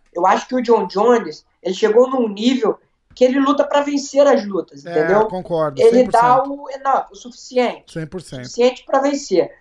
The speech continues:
Speaker 1: Acho que com o Marreta ele foi cozinhando ali e tal, e viu quando tinha que vencer, venceu.
Speaker 2: Eu
Speaker 1: Com o Reis, ele, "Caraca, perdi um round,
Speaker 2: É.
Speaker 1: mas eu vou voltar.
Speaker 2: Perdi
Speaker 1: Caraca,
Speaker 2: outro.
Speaker 1: perdi outro.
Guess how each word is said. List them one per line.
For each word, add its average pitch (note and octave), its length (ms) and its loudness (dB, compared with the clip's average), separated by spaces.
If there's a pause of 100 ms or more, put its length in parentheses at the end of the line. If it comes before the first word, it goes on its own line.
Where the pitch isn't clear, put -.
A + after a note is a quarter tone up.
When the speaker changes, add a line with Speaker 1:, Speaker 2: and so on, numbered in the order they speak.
(380)
Speaker 1:
Acho G3+ 240 0
que A#3+ 120 -4
com A#3+ 140 2
o A#3 40 4
Marreta A#3+ 480 4
ele B3+ 120 2
foi B3 180 -2
cozinhando B3 560 -2
ali D4+ 420 -4
e - 160 -14
tal, E4 420 -2
e C#4 60 -6
viu C#4+ 200 -6
quando C#4 180 2
tinha C#4 120 -8
que - 80 -20
vencer, C#4 400 2
venceu. C4 380 2 (480)
Speaker 2:
Eu F3+ 160 0
Speaker 1:
Com C#4+ 140 6
o C4+ 40 4
Reis, C4 440 4
ele, C4+ 260 -6 (160)
"Caraca, A#3+ 480 -6
perdi G#3+ 320 -8
um C4+ 100 -6
round, B3 460 0
Speaker 2:
É. D3+ 340 -4
Speaker 1:
mas C4 120 -4
eu C#4+ 100 0
vou C#4 100 -8
voltar. A#3 520 0 (120)
Speaker 2:
Perdi D#3 200 -2
Speaker 1:
Caraca, G#3+ 260 2
Speaker 2:
outro. A3+ 160 4
Speaker 1:
perdi - 300 -2
outro. C4+ 480 2